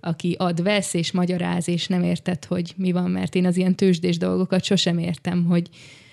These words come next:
hogy, hogy vannak ezek, hogy hányat vesz, hányat elad. Szóval látod ezt a nyüzsgő tőzsdei életet, ami hát nyilván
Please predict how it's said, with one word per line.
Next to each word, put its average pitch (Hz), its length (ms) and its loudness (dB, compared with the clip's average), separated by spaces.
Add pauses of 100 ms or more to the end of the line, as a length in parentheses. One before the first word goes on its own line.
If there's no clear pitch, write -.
(340)
hogy, 185 160 0
hogy 180 160 4
vannak 185 360 2
ezek, 180 280 0
hogy 180 140 -2
hányat 185 380 -2
vesz, - 180 -6
hányat 202 380 -4
elad. 190 280 -2 (600)
Szóval 277 280 2
látod 202 300 2
ezt 202 240 0
a 214 40 6
nyüzsgő 175 600 6 (180)
tőzsdei 170 480 2
életet, 220 540 0
ami 208 240 4
hát 208 180 2
nyilván 175 680 2